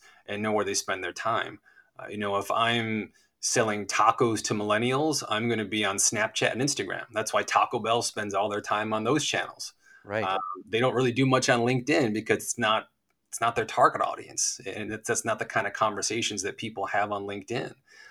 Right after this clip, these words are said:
Speaker 1: Um, so you definitely have to pick the channels that your target audience, uh, hangs out on, and not try to be all things to all people. So that's definitely one. Uh, thinking that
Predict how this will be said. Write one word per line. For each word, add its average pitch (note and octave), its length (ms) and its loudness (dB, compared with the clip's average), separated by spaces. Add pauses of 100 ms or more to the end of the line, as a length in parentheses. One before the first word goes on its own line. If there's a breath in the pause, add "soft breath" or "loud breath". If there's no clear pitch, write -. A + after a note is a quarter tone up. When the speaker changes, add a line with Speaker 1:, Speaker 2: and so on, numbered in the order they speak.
(240 loud breath)
Speaker 1:
Um, F2+ 500 -4
so G#2+ 300 0
you G#2+ 200 -10
definitely B2 340 0
have G#2+ 180 2
to G#2 80 -4
pick - 480 -4
the G#2 80 -4
channels G2+ 460 -2
that - 200 -8
your G2+ 100 -4
target G2 360 -2
audience, F#2 540 0 (280 soft breath)
uh, F2+ 160 0
hangs G2 300 -2
out F2+ 200 2
on, F2+ 240 -4 (160)
and F#2+ 240 -10
not F#2+ 160 -2
try G2 160 0
to F2+ 80 -8
be F#2 140 -2
all - 160 -2
things F#2 300 -10
to - 80 -8
all - 140 -2
people. - 220 -12
So B2 100 -2
that's A#2 80 0
definitely A#2 320 -2
one. F#2+ 300 -4 (520 loud breath)
Uh, F#2 420 0 (320)
thinking B2+ 880 0 (600)
that A2 320 -2